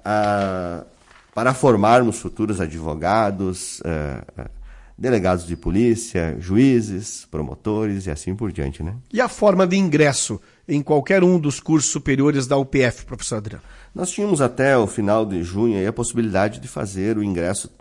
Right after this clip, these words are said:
Speaker 1: eh, via, eh, prova presencial, prova física lá em Passo Fundo, né? Essa modalidade se encerrou no final do mês passado, no dia vinte e quatro de junho, mais especificamente,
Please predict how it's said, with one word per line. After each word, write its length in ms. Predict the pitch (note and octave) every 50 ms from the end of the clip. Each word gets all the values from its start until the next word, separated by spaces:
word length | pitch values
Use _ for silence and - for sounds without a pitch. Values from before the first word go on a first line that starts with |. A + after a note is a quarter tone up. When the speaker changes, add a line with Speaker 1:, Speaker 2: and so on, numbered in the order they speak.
| -
Speaker 1:
eh, 400 | - G#2+ G#2 F#2 F2 F2 E2+ D2 -
via, 540 | C#2+ F2+ F#2 G2+ G2+ A2 A2 A2 A2 G#2+ G#2+ - - - _ _ _ _ -
eh, 280 | - F2+ F#2 F#2 F2+ F2 - -
prova 440 | G#2 G#2 G#2+ A#2 A#2+ B2+ A#2+ A#2+ A#2+
presencial, 640 | A#2+ B2+ B2+ B2+ C3+ B2+ B2 - - A#2 A2+ A2+ G2+
prova 300 | - G2 F#2+ G#2 A2+ G#2+
física 520 | G#2 - A#2 A#2+ B2 A#2+ B2 B2 - A2
lá 100 | G#2+ G#2+
em 40 | A2
Passo 220 | A#2+ C3+ B2+ -
Fundo, 360 | - - - E2 D#2+ D2+ D2
né? 180 | D2 D#2 F2 G2 A#2+
Essa 200 | D#3 - - D#3
modalidade 640 | D#3 D#3 D3+ D3+ C#3+ C3 G#2 G2 G#2 A2+ A#2+ D3 D3
se 160 | - - B2+
encerrou 400 | B2 B2 - F#2+ F#2 G2 F#2+ F#2+
no 60 | F#2+
final 480 | F2+ - E2+ D#2+ E2+ F2 F2 D#2+ D#2 - - - - - - _
do 140 | - F2 F#2+
mês 180 | F2+ F2 E2+ -
passado, 540 | - A2+ A#2 - - F#2 F#2+ C3+ D#3+ A#2+ F2+
no 260 | E2 D2+ D2 D2 D2
dia 240 | D2 E2 E2 D#2 D2+
vinte 280 | C#2 E2+ E2+ D#2+ - -
e 40 |
quatro 460 | - _ - D#2+ D#2+ E2 - - D2 D2+
de 160 | D2 D2+ D#2
junho, 420 | D2+ - - G2 B2+ C#3+ C3+ G2
mais 220 | D#2 D2+ D#2 D#2+ D#2+
especificamente, 880 | D#2+ - - F2 D#2+ - - F#2+ - B2+ A2+ A#2+ B2 D#3 - - G3